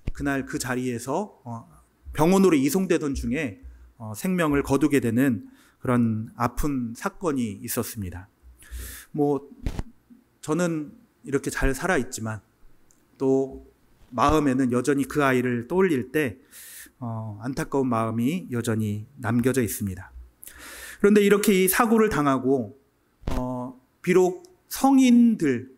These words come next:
이제 갓 스무 살이 된 그런 성인들이기는 하였었지만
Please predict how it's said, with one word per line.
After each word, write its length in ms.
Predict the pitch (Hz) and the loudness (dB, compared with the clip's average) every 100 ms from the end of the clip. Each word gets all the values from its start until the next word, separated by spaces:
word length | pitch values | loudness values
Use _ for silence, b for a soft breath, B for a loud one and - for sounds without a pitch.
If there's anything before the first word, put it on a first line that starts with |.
| _ _ _ | _ _ _
이제 260 | - 175 190 | -4 0 0
갓 160 | - 160 | 2 -2
스무 340 | - 247 247 | 2 4 4
살이 240 | 202 202 170 | 2 0 0
된 260 | 143 143 | -2 -4
그런 260 | - 143 139 | -4 -4 -2
성인들이기는 1300 | 220 240 226 160 156 151 147 147 - 160 170 190 180 | 2 2 2 2 0 0 -2 -6 -4 -2 0 2 2
하였었지만 880 | 180 240 240 196 - 135 143 151 | 2 0 2 -2 -2 -2 -2 -2